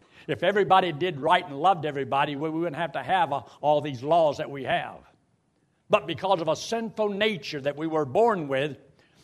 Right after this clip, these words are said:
we have to have consequences to our bad decisions. So it is Christ on the inside of us that can motivate us to do right by God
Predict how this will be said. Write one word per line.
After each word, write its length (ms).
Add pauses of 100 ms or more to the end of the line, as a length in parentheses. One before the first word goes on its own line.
(120)
we 180
have 200
to 60
have 360 (400)
consequences 1160 (220)
to 160
our 160
bad 400
decisions. 840 (880)
So 420 (500)
it 180
is 260 (320)
Christ 480
on 160
the 80
inside 800
of 120
us 380 (560)
that 180
can 240
motivate 560
us 320
to 100
do 180
right 500 (680)
by 260
God 600